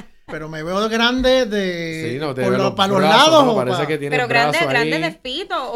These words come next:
Speaker 3: o grande de ver. Él, él está preguntando si se
Speaker 2: Yo
Speaker 3: ve
Speaker 2: creo que debe ser
Speaker 3: fuera de peso,
Speaker 2: fit,
Speaker 3: ¿verdad?
Speaker 2: ¿verdad? No, no, no, no, no, no
Speaker 1: No,
Speaker 3: Se
Speaker 2: puede
Speaker 3: ve
Speaker 1: espérate,
Speaker 3: fit,
Speaker 1: espérate,
Speaker 3: se ve
Speaker 1: espérate,
Speaker 3: fit.
Speaker 1: porque es que
Speaker 3: Queremos saber, ¿se ve fit o no?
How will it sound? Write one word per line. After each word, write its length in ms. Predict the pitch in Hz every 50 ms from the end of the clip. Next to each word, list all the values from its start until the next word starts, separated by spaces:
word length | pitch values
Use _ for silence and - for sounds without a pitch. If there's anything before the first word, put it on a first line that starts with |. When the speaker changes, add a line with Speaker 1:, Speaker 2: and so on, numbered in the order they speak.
| 233 226
Speaker 3:
o 40 |
grande 440 | 214 208 202 202 196 190 226 247 262
de 180 | 247 262 254 233
ver. 300 | 202 208 202 208 233 247
Él, 160 | 247 269 285 - -
él 100 | 277 311
está 180 | 302 311 320
preguntando 420 | 311 320 311 302 - 320 302 240 202
si 100 | - 170
se 220 | - - 202 196
Speaker 2:
Yo 80 | 123 120
Speaker 3:
ve 100 | 120 127
Speaker 2:
creo 140 | 131 139 139
que 100 | 147 147
debe 220 | 147 156 160 160
ser 140 | - - 165
Speaker 3:
fuera 200 | 190 185 190 208
de 120 | 208 190
peso, 260 | 190 190 185 170 - -
Speaker 2:
fit, 80 | 170
Speaker 3:
¿verdad? 260 | 175 170 185 190 104
Speaker 2:
¿verdad? 220 | 104 104 110 120 123
No, 180 | 113 107 110
no, 220 | 107 107 107 113 104
no, 160 | 104 110 120 127 117
no, 0 |
no, 280 | 113 117 120 131 135 113
no 300 | 117 113 113 117 120 123
Speaker 1:
No, 120 | 123 127
Speaker 3:
Se 80 | 127 143
Speaker 2:
puede 180 | 147 147 143 -
Speaker 3:
ve 80 | - -
Speaker 1:
espérate, 80 | - -
Speaker 3:
fit, 60 | -
Speaker 1:
espérate, 180 | - 214 208 202
Speaker 3:
se 80 | 247
ve 60 | 247 269
Speaker 1:
espérate, 220 | 285 185 214 247
Speaker 3:
fit. 100 | 247 185
Speaker 1:
porque 240 | 160 151 135 143 135
es 60 | -
que 160 | _ - 185
Speaker 3:
Queremos 340 | 180 226 233 233 254 277 -
saber, 300 | - 262 226 196 185 165
¿se 120 | - 240 233
ve 100 | 247 285
fit 240 | 285 - 392 392 - -
o 120 | 226 226
no? 240 | 202 180 156 147 -